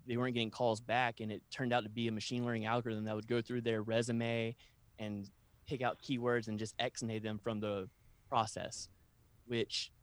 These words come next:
in my mind, if the state tells you you can provide that level of care and, uh, your education says you can provide that level of care,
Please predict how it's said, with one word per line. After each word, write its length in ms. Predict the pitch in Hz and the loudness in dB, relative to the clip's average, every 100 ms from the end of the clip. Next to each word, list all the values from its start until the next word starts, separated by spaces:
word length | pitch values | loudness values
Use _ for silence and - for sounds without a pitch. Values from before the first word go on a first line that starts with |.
| _ | _
in 80 | 120 | -2
my 240 | 117 123 120 | 2 4 4
mind, 320 | 117 113 110 | 2 2 0
if 120 | 107 | -2
the 80 | 110 | -8
state 320 | - 127 127 | 2 2 4
tells 220 | 135 123 | 4 4
you 100 | 117 | 4
you 100 | 117 | 2
can 140 | 113 117 | 0 -2
provide 440 | 117 107 110 110 | 0 2 2 2
that 120 | - | 2
level 160 | 117 117 | 2 0
of 120 | 110 | 0
care 260 | - 113 110 | -2 0 0
and, 120 | 104 | -2
uh, 100 | 104 - | -4 -6
your 140 | 110 | -2
education 440 | 113 113 117 110 113 | -2 -2 -2 -2 -2
says 160 | 110 | -4
you 60 | 107 | -6
can 60 | 107 | -4
provide 160 | 113 | -2
that 60 | 104 | -2
level 140 | 110 | -2
of 60 | 110 | -6
care, 260 | 107 104 | -4 -4